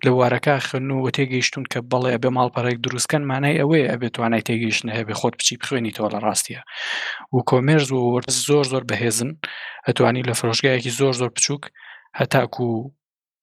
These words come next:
مارکێتێکی، سوپەرمارکێتێک یا هایپەرمارکێتێکی زۆر زۆر گەورەی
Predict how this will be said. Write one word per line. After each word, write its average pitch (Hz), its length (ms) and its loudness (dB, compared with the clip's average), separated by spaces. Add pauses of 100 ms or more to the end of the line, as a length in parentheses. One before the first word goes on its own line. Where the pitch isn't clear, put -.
(420)
مارکێتێکی، 117 920 0
سوپەرمارکێتێک 117 840 0
یا 120 100 0
هایپەرمارکێتێکی 117 760 -2
زۆر 135 260 2
زۆر 127 180 -2
گەورەی 127 280 0